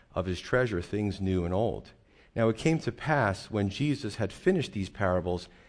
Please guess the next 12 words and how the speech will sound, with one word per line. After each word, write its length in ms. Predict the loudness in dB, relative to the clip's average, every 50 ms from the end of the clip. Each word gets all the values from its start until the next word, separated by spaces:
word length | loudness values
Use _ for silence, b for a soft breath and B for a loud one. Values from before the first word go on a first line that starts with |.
| b b b
that 120 | 0 0
he 180 | 2 2 0 0
departed 600 | 0 -2 -4 -4 -6 -2 0 2 2 2 0 -2
from 200 | -4 -8 -6 -6
there. 240 | -4 -6 -6 -10 -12 -18 _ _ _ _ _ _ _ _ _ _ _ _ _ _ _ _ _ _ _ _ _ _ _ _ _ -20 _ _ _ _ -20 -20 _ _ _ _ _ _ _ _ _ _ _ _ _ _ _ _ _ _ -20 -20 -20 _ _ _ _ -20 -20 -20 _ -12 _
Parable 340 | 4 4 4 6 6 4 4
of 60 | 2
the 80 | 2
householder, 580 | 2 4 4 4 2 2 0 0 0 2 0 -2
the 80 | 0 0
last 360 | 2 4 4 4 2 0 -2
one 340 | 0 2 2 2 0 -2